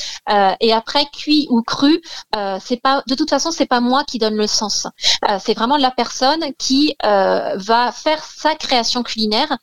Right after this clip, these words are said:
qui va m'expliquer, euh, ben, en quoi, par exemple, elle est, elle a été audacieuse parce que d'habitude, elle, elle, euh, elle est, euh, réfractaire à l'idée de,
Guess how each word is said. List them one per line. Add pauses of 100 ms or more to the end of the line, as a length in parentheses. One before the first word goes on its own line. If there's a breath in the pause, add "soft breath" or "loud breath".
(220 loud breath)
qui
va
m'expliquer,
euh,
ben,
en
quoi, (240 soft breath)
par
exemple,
elle
est,
elle
a
été
audacieuse
parce
que
d'habitude,
elle,
elle,
euh,
elle
est,
euh, (400)
réfractaire
à
l'idée
de,